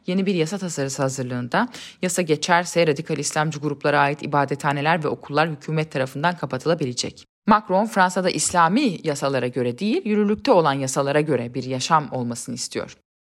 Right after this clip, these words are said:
Ülkede güç kazanan aşırı sağ ise yıllardır İslami cemaatlere karşı daha sert bir tavır takınılmasını istemekteydi. Macron Ekim ayı başında bir açıklama yapmış ve daha önce bahsettiğimiz yasayla ilgili açıklamasında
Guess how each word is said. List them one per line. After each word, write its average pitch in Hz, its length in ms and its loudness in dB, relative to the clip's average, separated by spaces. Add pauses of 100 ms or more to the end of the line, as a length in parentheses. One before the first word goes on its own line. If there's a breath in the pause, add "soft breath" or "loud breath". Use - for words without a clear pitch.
Ülkede 349 340 2
güç 285 220 0
kazanan 196 360 4
aşırı 190 340 0
sağ 165 300 2
ise 147 260 -2
yıllardır 180 640 2
İslami 156 520 0
cemaatlere 143 560 0
karşı 175 380 0
daha 165 220 2
sert 185 440 0
bir 185 180 0 (180)
tavır 170 280 2
takınılmasını 135 760 -6
istemekteydi. 175 880 -2 (440)
Macron 226 340 4
Ekim 220 280 2
ayı 185 160 6
başında 180 480 4 (340)
bir - 120 -4
açıklama - 440 0
yapmış - 520 0 (180)
ve 143 80 -4
daha 160 280 4
önce 160 400 -2
bahsettiğimiz 147 720 0
yasayla 151 400 0
ilgili 135 260 -4
açıklamasında 139 720 -2